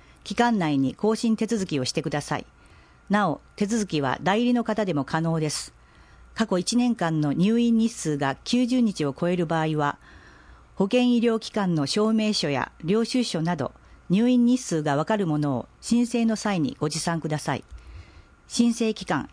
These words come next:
七月一日月曜日から八月三十日金曜日、土日祝日を除く。八月中に申請いただければ、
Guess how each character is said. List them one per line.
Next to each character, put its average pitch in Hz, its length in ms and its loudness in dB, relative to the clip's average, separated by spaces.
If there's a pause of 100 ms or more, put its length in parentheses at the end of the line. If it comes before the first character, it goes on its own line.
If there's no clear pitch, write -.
七 - 200 -2
月 220 200 -2 (160)
一 190 100 -2
日 180 220 -2
月 165 280 -2
曜 190 200 2
日 131 180 -6 (160)
か 165 120 -2
ら 139 100 0
八 - 300 -6
月 202 180 -2
三 185 280 0
十 185 140 0
日 143 220 -2
金 156 200 0
曜 151 220 0
日、 - 140 -12 (580)
土 202 220 2
日 196 280 0
祝 - 220 -4
日 180 240 -4
を 165 80 0
除 139 260 -2
く。 - 200 -6 (580)
八 233 240 0
月 240 220 -2
中 240 240 0
に 233 120 4
申 220 280 0
請 220 240 0
い 190 60 -4
た 202 100 0
だ 196 100 -2
け 196 140 -2
れ 160 100 0
ば、 135 160 -2